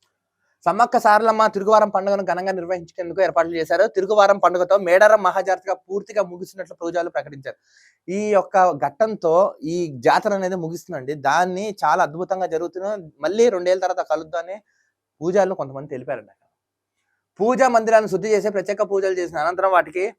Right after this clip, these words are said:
పూజారులు తాళాలు వేస్తారు. సమ్మక్క సారలమ్మ ఉత్సవాలు మండలి మెలిగే పండుగలతో ప్రారంభమై తిరుగువారంతో ముగుస్తాయి. తిరిగి వచ్చే ఏడాది మాఘమాసంలో మినీ జాతర సందర్భంగా పూజా సామాగ్రిని బయటకు తీసి పూజలు చేయనున్నారంట. మళ్ళీ నెక్స్ట్ ఇయర్. ఇక ఈ సంవత్సరం ఫిబ్రవరి ఏడున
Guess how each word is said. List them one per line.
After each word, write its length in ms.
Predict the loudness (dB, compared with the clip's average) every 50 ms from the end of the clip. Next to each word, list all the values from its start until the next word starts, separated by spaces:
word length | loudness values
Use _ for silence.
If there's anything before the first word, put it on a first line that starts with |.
| _
పూజారులు 360 | -4 -2 0 0 0 0 -2
తాళాలు 340 | -4 -4 -2 -2 -2 -2 -2
వేస్తారు. 300 | -4 -6 -6 -8 -10 -10
సమ్మక్క 380 | -8 -10 -6 -6 -6 -6 -6 -6
సారలమ్మ 400 | -4 -2 -4 -2 -4 -6 -8 -10
ఉత్సవాలు 480 | -10 -6 -4 -4 -2 -2 -2 -4 -4 -8 _ _ _ _ _ _ -6
మండలి 280 | -2 2 2 2 2
మెలిగే 260 | 2 -2 -2 0 0
పండుగలతో 480 | 0 0 -2 -2 0 0 0 0 0 -2
ప్రారంభమై 480 | 0 0 0 0 0 -2 -2 -2 -2 -4
తిరుగువారంతో 640 | -4 -4 -4 -2 0 2 2 2 2 0 -4 -6
ముగుస్తాయి. 460 | -8 -6 -8 -8 -8 -8 -8 -8 -8 -10 _ _ _ _ _
తిరిగి 220 | -4 -2 0 2 0
వచ్చే 400 | 0 0 0 0 0 0 2 2
ఏడాది 300 | 2 2 2 0 0 -2
మాఘమాసంలో 600 | -2 -4 -4 -4 -2 -4 -4 -4 -4 -6 -4 -4
మినీ 280 | -4 -6 -6 -8 -4
జాతర 320 | -2 -2 -2 0 -2 -4 -4
సందర్భంగా 480 | -6 -4 -6 -6 -6 -6 -6 -6 -6
పూజా 320 | -8 -4 -6 -4 -2 -2 -2
సామాగ్రిని 440 | -2 -6 -8 -8 -12 -12 -14 -10
బయటకు 200 | -8 -8 -8 -8
తీసి 220 | -8 -10 -10 -12 -8
పూజలు 260 | -10 -8 -6 -6 -8
చేయనున్నారంట. 500 | -8 -10 -12 -12 -12 -14 -16 -16 -16 _ -20 -20 -14 _
మళ్ళీ 140 | -10 -10 -10
నెక్స్ట్ 220 | -10 -12 -12 _ -14
ఇయర్. 100 | -14 -14 _ _ _ _ _ _ _ _ _ _ _ _ _ _ -10
ఇక 300 | -4 0 0 0 0 -2 -4
ఈ 140 | -6 -6
సంవత్సరం 480 | -4 -2 -2 -2 -2 -2 -2 -4 -4 -2
ఫిబ్రవరి 460 | -4 0 2 4 6 6 4 4 4
ఏడున 420 | 0 0 -2 -2 -4 -2 -4 -4